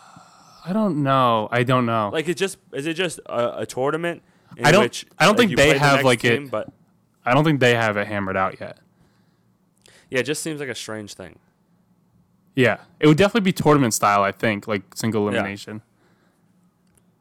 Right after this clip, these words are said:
Speaker 1: I think.
Speaker 2: I
Speaker 1: I
Speaker 2: wonder if you
Speaker 1: forget.
Speaker 2: could do something with the draft, too. A winner gets some type of draft. I don't know.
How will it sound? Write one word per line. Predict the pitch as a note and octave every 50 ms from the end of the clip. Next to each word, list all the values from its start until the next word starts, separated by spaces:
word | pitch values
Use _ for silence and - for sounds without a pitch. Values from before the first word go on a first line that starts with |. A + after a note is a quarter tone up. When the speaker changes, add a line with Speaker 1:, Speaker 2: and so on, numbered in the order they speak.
| _ _ _ _
Speaker 1:
I | - A2
think. | - A2+ G#2 F#2+ F#2 - -
Speaker 2:
I | C3
Speaker 1:
I |
Speaker 2:
wonder | D3+ G3 G#3+
if | -
you | C#3+
Speaker 1:
forget. | B2 B2 A2 G#2
Speaker 2:
could | - B2
do | C#3 D3
something | - D#3+ D3 C#3+
with | C#3 C3
the | B2+ G#2
draft, | G2 G#2+ A#2+ C3 G2 E2+ - - - -
too. | - A#2+ G2+ D#2+ D#2+ _ _ _ _ -
A |
winner | G2+ G#2+ A#2+ B2 A#2+ A2+
gets | G#2 G#2 G#2 G#2 G2 -
some | - - A2 G#2+ G2+ F#2+
type | - G#2+ G#2 G2
of | G2+ F#2 E2+
draft. | - F#2+ F#2+ G2 F#2 F2 - -
I | F2
don't | G2+ F#2+ F2+ F2
know. | E2 E2 E2+